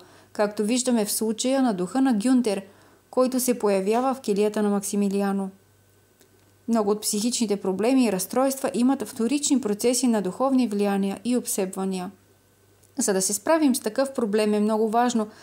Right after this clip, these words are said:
да се просветлим какво са духовете и как с помощта на искрена и поучителна молитва и изучаване на Евангелието, как с работа върху своята трансформация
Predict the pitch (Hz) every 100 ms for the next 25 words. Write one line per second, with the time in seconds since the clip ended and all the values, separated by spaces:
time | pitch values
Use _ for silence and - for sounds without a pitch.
0 | - - - 254 254 302 269 269 285 285
1 | 277 262 254 - 220 254 294 208 214 208
2 | 202 202 - - - - - 254 311 302
3 | 277 247 - 294 269 262 262 - 262 226
4 | - 220 202 196 208 285 285 240 214 214
5 | 233 - 214 202 190 190 247 247 220 202
6 | 196 196 233 233 220 208 208 190 - _
7 | - - - 311 320 320 294 269 262 302
8 | 285 233 220 214 202 190 196 220 294 302
9 | 285 - 247 220 220 214 208